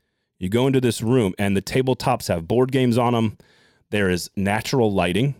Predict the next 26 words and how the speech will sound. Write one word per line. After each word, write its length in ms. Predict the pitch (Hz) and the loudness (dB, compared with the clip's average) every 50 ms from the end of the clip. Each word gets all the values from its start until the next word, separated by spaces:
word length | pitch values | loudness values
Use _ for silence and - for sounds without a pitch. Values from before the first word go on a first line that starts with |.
| - _ _ _ _ _ _ _ _ _ _ _ _ _ _ _ _ - - _ - | -12 _ _ _ _ _ _ _ _ _ _ _ _ _ _ _ _ -20 -12 _ -2
m-, 120 | 104 104 - | -2 0 2
meaning, 320 | - 107 117 113 110 107 | 2 2 2 2 2 2
like, 200 | 104 98 95 - | 2 0 -2 -2
the 80 | - 101 | -4 -2
roof 280 | 90 95 104 117 120 - | 0 2 0 0 0 -2
has, 340 | - 110 95 95 87 - | -2 -2 0 -2 -2 -2
like, 200 | 101 92 82 - | -4 -4 -4 -4
sunlights 800 | - - - - 117 104 104 101 98 101 117 - - - - - - _ - | -8 -8 -6 -4 -2 -2 0 0 2 0 0 -2 -4 -10 -12 -14 -14 _ -4
in 140 | 117 113 113 | -2 0 0
the 60 | 107 | 0
top 360 | - - 107 104 104 - - | 0 0 0 0 -2 -2 -4
to, 160 | - - 101 92 _ - | -4 -4 -4 -4 _ -10
to 120 | - 98 | -10 -10
create 440 | - - - 98 98 98 98 - - _ _ _ _ _ - | -6 -4 -2 0 0 0 -2 -2 -6 _ _ _ _ _ -14
a, 100 | 92 85 - - | -12 -10 -6 -6
a 60 | 95 | -6
sense 340 | - - - 104 98 - - | -4 -4 -4 -4 -4 -2 -4
of 260 | 98 82 - - - _ _ _ - | -6 -8 -8 -14 -20 _ _ _ -8
calm 280 | - 107 107 110 107 98 | -4 -4 -2 0 0 -2
and 100 | 87 - | -2 -2
peace, 360 | - 117 120 117 - - - | -2 -2 -2 -2 -4 -8 -10
which 240 | - 90 87 - 82 | -8 -8 -8 -8 -10
is 120 | 78 78 | -14 -8
de-, 240 | _ - 107 104 92 | _ -2 -2 -2 -2
definitely 420 | 82 - 107 107 - - 92 87 | -2 -2 -2 -2 -2 -2 -2 0
not 200 | 87 87 82 - | 0 -2 -4 -4